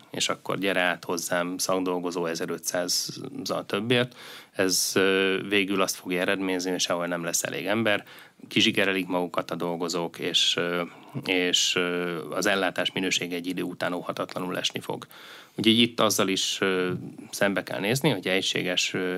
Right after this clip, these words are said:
irányítás lesz, akkor, ö, nem követte le az elmúlt harminc évben az egészségügy szerkezet az orvostudomány fejlődését. Tehát mintha nem is vettük volna észre, hogy a szakmák döntő többségében az egynapos sebészet, ö,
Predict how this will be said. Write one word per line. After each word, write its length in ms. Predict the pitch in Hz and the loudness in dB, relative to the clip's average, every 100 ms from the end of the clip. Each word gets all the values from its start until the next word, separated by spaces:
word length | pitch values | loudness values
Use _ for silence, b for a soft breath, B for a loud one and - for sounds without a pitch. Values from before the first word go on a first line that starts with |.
| 85 | 0
irányítás 600 | 104 90 90 90 92 - | 2 2 0 -2 -2 2
lesz, 320 | 139 151 - B B B B | 2 2 -2 B B B B
akkor, 640 | - 90 - - 101 95 95 | -2 -2 -2 2 6 6 6
ö, 340 | 98 95 95 92 - _ _ | 6 6 4 0 -10 _ _
nem 240 | 131 117 | 4 6
követte 420 | 104 101 92 - | 4 2 2 2
le 80 | 98 | 2
az 120 | 95 | 4
elmúlt 400 | 101 95 90 90 | 2 2 0 -2
harminc 560 | - 104 92 90 90 - | 2 4 4 0 -4 -2
évben 420 | 92 90 87 85 | -2 -2 -2 -2
az 300 | 82 82 90 | -2 -2 -2
egészségügy 540 | 98 95 - - 92 | 0 2 2 0 -4
szerkezet 560 | 85 - 104 - 101 90 | -2 0 0 0 -4 -4
az 120 | 92 | -2
orvostudomány 640 | 92 90 90 - 90 85 87 | -2 -2 -2 -4 -4 -4 -4
fejlődését. 720 | - - 95 - - - - B B B | -4 -4 -4 -4 -2 -2 -2 B B B
Tehát 200 | - 143 | -4 4
mintha 220 | 196 175 | 4 6
nem 140 | 160 131 | 4 6
is 120 | 107 | 4
vettük 340 | 117 104 98 | 2 0 -2
volna 260 | - 101 90 | 2 2 4
észre, 420 | 95 107 - 101 | 0 0 2 2
hogy 200 | 95 87 | 0 -4
a 80 | 87 | -2
szakmák 440 | - 101 - 90 | 2 2 0 -4
döntő 340 | 90 101 90 87 | 0 0 0 -2
többségében 640 | 95 87 - 87 85 85 | -2 0 -2 -2 -4 -4
az 100 | 85 | -2
egynapos 420 | 90 82 85 78 | -2 -2 -6 -4
sebészet, 680 | - - 87 85 85 - - | -2 0 0 0 -2 -4 -4
ö, 320 | 90 87 85 | -2 0 -2